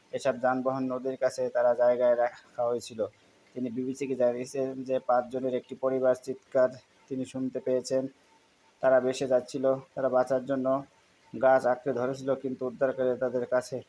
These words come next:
পৌঁছাতে পারেনি। তিনি বলেন, ওই ক্যাম্প, ওই ক্যাম্পারদের যারা ক্যাম্পে এসেছিলেন,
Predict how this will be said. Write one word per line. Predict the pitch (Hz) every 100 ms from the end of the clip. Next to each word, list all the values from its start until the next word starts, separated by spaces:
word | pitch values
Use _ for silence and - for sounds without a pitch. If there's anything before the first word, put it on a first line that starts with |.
| -
পৌঁছাতে | 127 123 127 127
পারেনি। | 123 117 110 95 - _ _ _ _ _ _ _ _ _ _ _ _ _ _ _ _ _ _ _ _
তিনি | 131 135
বলেন, | 127 131 135
ওই | 131 127
ক্যাম্প, | 131 127 131 _ -
ওই | 131 131
ক্যাম্পারদের | 135 131 131 - 139 135 127 135 135 120
যারা | 127 131
ক্যাম্পে | - 127 131 135
এসেছিলেন, | 131 135 139 135 139